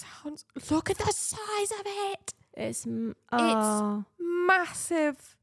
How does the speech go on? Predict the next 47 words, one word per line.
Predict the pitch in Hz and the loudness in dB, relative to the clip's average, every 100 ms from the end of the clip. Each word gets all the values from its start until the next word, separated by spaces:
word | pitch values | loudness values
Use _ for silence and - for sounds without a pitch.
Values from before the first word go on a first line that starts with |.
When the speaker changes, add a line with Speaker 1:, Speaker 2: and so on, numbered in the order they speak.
| _ _ | _ _
Speaker 2:
It | 415 | -2
looks | 554 523 - | -2 -2 -2
like | 349 262 | -2 -2
something | - 285 262 | -4 -2 -2
out | 247 240 | -2 -4
of | - | -4
a, | 247 - | -6 -6
what | 269 | -8
is | 392 | -6
it | 466 440 | -8 -8
called? | - 440 480 - _ | -6 -6 -6 -12 _
Speaker 1:
Icon | 269 247 | -4 0
Speaker 2:
Icon | 247 - 262 247 | 0 -2 -2 -2
Speaker 1:
of | 247 240 | -4 -6
the | 240 | -6
Seas. | 226 240 220 190 | -6 -4 -2 -2
Speaker 2:
It | 339 | -4
looks | 403 - | -6 -8
like | 359 - | -8 -8
some | - 277 | -6 -6
sort | 240 247 | -6 -6
of | 247 220 - _ _ _ _ _ _ | -6 -6 -12 _ _ _ _ _ _
Speaker 1:
Fake. | 247 247 - - _ _ _ _ _ _ _ _ _ - 349 - _ _ - | 4 4 0 -8 _ _ _ _ _ _ _ _ _ -18 -18 -20 _ _ -14
Speaker 2:
It | 349 - | -12 -10
look. | - - | -14 -8
It, | 339 | -4
lo-, | 330 | -4
it | - 240 | -4 -4
doesn't | 285 247 | -4 -4
look | 202 - | -6 -4
real, | 233 226 208 | -2 -2 -4
to | - | -6
be | 202 | -2
Speaker 1:
Does | 247 | 2
that | 269 | 2
Speaker 2:
honest. | 285 | 0
Speaker 1:
not | 262 | -2
creep | 262 | 0
Speaker 2:
It | 269 | 2
looks | 269 | 2
Speaker 1:
you | 277 | 2
out, | 269 | 2
Speaker 2:
very | 254 | 2
Speaker 1:
though? | 247 170 | 4 2
Speaker 2:
Disney-esque | 170 226 226 220 214 202 - - | 2 0 0 -2 -2 -4 -10 -10
to | 202 | -6
me. | 190 185 180 | -4 -2 -4